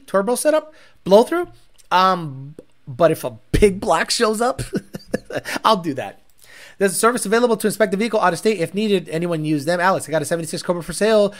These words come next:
Two winter tires, basically the same as a fourteen Mustang. Alex, I have a H P Tuner's N-Gauge. Alex, can I use a H P Tuner's N-Gauge on a seventeen C-,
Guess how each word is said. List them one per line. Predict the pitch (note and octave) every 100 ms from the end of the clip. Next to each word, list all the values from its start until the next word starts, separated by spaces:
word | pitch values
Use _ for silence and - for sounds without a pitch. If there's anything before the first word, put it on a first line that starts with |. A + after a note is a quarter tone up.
| - - -
Two | A#3+
winter | A#3 G3+
tires, | F#3 B3+ A3
basically | G3 G#3 G#3 G#3+
the | F3+
same | - A3+
as | F3+ E3+
a |
fourteen | - B2+ A2+ C#3+ C#3+
Mustang. | E3 - B2 A2+
Alex, | G#3+ D#3 -
I | B2 B2 B2 A#2+ -
have | D#3
a | C#3+ D#3+
H | D#3+
P | D#3
Tuner's | F3+ E3+
N-Gauge. | B3+ C4 B3+ A#3 - - - - -
Alex, | B3 G#3+
can | - G#3+ -
I | A#3+
use | D#4 C4+
a | A#3
H | A3+ A3+
P |
Tuner's | G#3+ A#3 G#3+
N-Gauge | G#3+ A3
on | F#3+
a | F3+
seventeen | G#3+ G#3 F#3+ G#3+ F3+
C-, | - - -